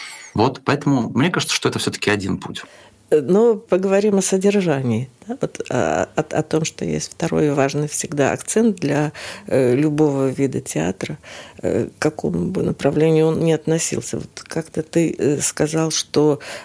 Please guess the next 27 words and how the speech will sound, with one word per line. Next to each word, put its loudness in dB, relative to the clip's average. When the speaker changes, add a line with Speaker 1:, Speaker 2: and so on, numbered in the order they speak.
Speaker 2:
э, 2
в -12
твоих 2
спектаклях, -2
э, 4
с -2
точки 0
зрения 0
содержания 0
для 0
тебя 0
важна 2
неподкрашенная 0
жизнь. -2
Вот, -4
и 2
мне 2
кажется, -6
что 0
<clears throat> 4
этот 0
вот -2
удивительный 0
симбиоз, 2
э, 2
с -2
драматургией, 0